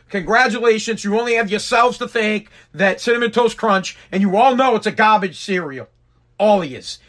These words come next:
Every single one of you. This reminds me, you know what this reminds me of?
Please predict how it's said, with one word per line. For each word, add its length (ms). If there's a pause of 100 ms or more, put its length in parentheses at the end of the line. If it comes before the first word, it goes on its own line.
(220)
Every 280
single 400
one 220
of 120
you. 180 (260)
This 160
reminds 520
me, 80
you 100
know 60
what 100
this 140
reminds 400
me 100
of? 200